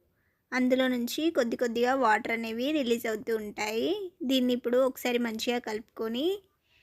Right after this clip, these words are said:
ఇందులో మనం తగినంత కారంని యాడ్ చేసుకోవాలి. ఇక్కడ నేను ఒక ఫోర్ స్పూన్స్ వరకు ఈ స్పూన్తో కారంని యాడ్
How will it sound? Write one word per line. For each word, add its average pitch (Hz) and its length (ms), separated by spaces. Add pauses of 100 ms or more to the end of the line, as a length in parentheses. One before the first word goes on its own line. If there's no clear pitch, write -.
(500)
ఇందులో 262 240 (100)
మనం 247 180 (180)
తగినంత 247 420 (200)
కారంని 233 440 (100)
యాడ్ 220 220 (100)
చేసుకోవాలి. 226 800 (1200)
ఇక్కడ 269 240 (160)
నేను 247 220 (340)
ఒక 269 100 (120)
ఫోర్ 254 320
స్పూన్స్ 254 380 (100)
వరకు 233 340 (440)
ఈ - 20 (100)
స్పూన్తో 240 560 (220)
కారంని 233 440
యాడ్ 247 320